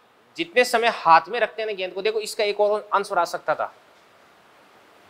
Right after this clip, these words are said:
ऐसे आ सकता था कि अपना जो हाथ है वो कितना बल लगाता है, बीस न्यूटन तो लगाता ही है,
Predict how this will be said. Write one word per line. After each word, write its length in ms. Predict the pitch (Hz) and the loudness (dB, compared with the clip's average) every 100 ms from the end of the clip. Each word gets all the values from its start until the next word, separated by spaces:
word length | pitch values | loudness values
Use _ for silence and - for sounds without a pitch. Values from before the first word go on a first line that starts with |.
| - - - - - - - _ - - | -20 -20 -20 -20 -20 -20 -20 _ -8 2
ऐसे 220 | 196 220 | 2 4
आ 40 | 196 | 2
सकता 300 | 202 - 190 | 2 -2 0
था 100 | 196 | 0
कि 280 | 202 202 - _ - _ _ _ _ _ _ _ _ _ _ _ _ _ _ _ _ _ - | -4 -10 -14 _ -20 _ _ _ _ _ _ _ _ _ _ _ _ _ _ _ _ _ -2
अपना 240 | 151 196 | 0 2
जो 140 | 208 220 | 2 2
हाथ 320 | 165 160 185 | 6 6 6
है 40 | 165 | 0
वो 120 | 175 | -6
कितना 280 | 185 196 208 | -8 -4 0
बल 140 | 202 | 2
लगाता 300 | 196 185 175 | 4 4 2
है, 200 | 143 - - _ _ _ _ _ _ _ _ _ _ _ 120 113 | 0 -4 -14 _ _ _ _ _ _ _ _ _ _ _ -18 -4
बीस 280 | 220 247 - | -2 -2 -2
न्यूटन 260 | 214 220 214 | 0 2 4
तो 80 | 214 | 6
लगाता 300 | 180 180 233 | 6 6 4
ही 140 | 233 | 2
है, 220 | 202 - | 0 -2